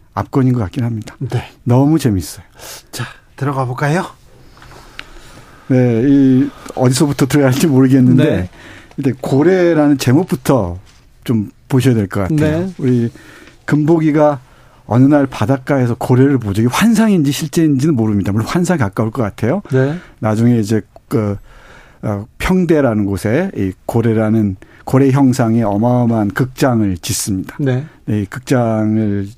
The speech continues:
Speaker 1: 그 짓는데 이게 아마 고래라는 그 메타포를 이어가는 고리가 아니-, 어, 고리가 아닌가 싶어요.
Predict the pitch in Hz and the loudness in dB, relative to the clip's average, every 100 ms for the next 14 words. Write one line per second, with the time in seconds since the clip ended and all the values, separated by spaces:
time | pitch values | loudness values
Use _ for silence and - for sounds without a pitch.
0 | - _ _ - 104 98 95 - 113 107 | -20 _ _ -6 -4 -4 -6 -2 -2 0
1 | 98 107 131 170 226 202 160 - 135 131 | -2 0 0 2 2 2 0 0 2 4
2 | 127 120 117 101 107 113 101 104 - 110 | 2 2 0 -2 -2 -4 -2 -6 -6 -4
3 | 113 - 117 104 104 90 - - - - | -4 -4 -4 -2 -4 -6 -12 -20 -20 -4
4 | 131 120 113 101 - 110 113 101 104 113 | 0 0 0 -2 -2 -2 0 -2 -2 -4
5 | 101 - 120 113 113 98 107 110 - 101 | -6 -4 -2 -2 -2 -2 -4 -6 -8 -8
6 | 90 | -8